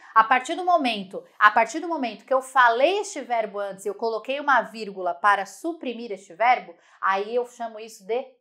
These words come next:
zeugma, que é um tipo de elipse. Tudo bem? "Ah, professora, eu quero me aprofundar mais nos conhecimentos sobre este assunto." Você vai ter que estudar lá as figuras de linguagem. Eu explico esse conteúdo lá dentro das figuras de linguagem.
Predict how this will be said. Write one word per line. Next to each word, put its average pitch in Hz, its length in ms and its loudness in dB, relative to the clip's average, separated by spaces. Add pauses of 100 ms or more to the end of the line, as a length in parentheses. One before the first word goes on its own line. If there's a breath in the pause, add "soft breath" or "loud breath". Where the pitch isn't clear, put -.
zeugma, 170 600 -8
que - 80 -12
é 220 40 -6
um 240 80 -6
tipo 214 320 -14
de 220 100 -6
elipse. 165 520 -12 (220 soft breath)
Tudo 277 180 0
bem? 247 320 2 (100)
"Ah, 359 180 10
professora, 311 340 -2
eu 277 40 -2
quero 302 200 -6
me 320 60 -6
aprofundar 302 580 -2
mais 277 180 -8
nos 254 120 -20
conhecimentos 277 500 -14
sobre 269 200 -6
este 269 140 -8
assunto." 226 300 -14
Você 202 80 -14
vai 202 80 -12
ter 208 80 -18
que - 80 -20
estudar 214 300 -4
lá 208 160 -2
as - 120 -16
figuras 233 400 -10
de 233 60 -14
linguagem. 180 500 -4
Eu 190 80 -10
explico 240 460 -14
esse 240 120 -20
conteúdo 220 440 -10
lá 226 180 2
dentro 269 240 -10
das 247 160 -14
figuras 240 300 -14
de 247 80 -16
linguagem. 226 420 -4